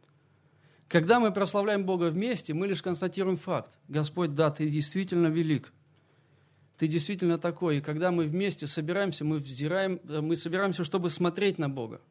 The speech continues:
чтобы познавать Его, чтобы радоваться в Нём, чтобы утешаться в Нём, чтобы сокрушаться перед Ним.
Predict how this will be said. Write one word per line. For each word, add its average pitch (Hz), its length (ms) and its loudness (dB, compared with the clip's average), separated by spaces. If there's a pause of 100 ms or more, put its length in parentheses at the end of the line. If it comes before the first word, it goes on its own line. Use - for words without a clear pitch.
(460)
чтобы 196 340 2
познавать 196 560 6
Его, 139 160 2
чтобы 180 300 2
радоваться 180 520 4
в 139 80 2
Нём, 143 160 6
чтобы 185 300 0
утешаться 202 540 2
в 143 60 0
Нём, 135 220 -2 (300)
чтобы 226 260 0
сокрушаться 220 680 2
перед 156 280 0
Ним. 127 240 2